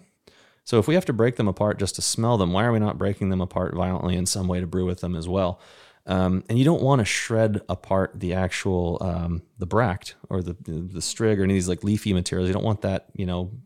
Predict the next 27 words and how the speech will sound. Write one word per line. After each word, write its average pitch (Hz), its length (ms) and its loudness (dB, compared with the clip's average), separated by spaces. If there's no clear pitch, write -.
w-, 92 260 -6
wet 92 500 -4
chlorophyllic 90 640 0
material 92 480 0
going 90 240 0
into 90 120 0
the 87 60 -2
beer. 92 220 0
So - 140 -6
how 131 320 2
do 135 80 4
you 110 580 2
bust 92 600 0
open 90 500 0
these 87 240 -2
lupulin 90 400 0
glands 87 500 -2
and 87 160 0
get 101 200 4
to - 80 -2
all 87 180 4
that 87 220 -2
stuff - 500 -2
without 90 500 0
also 87 500 -2
extracting 87 640 -6
this 87 200 -8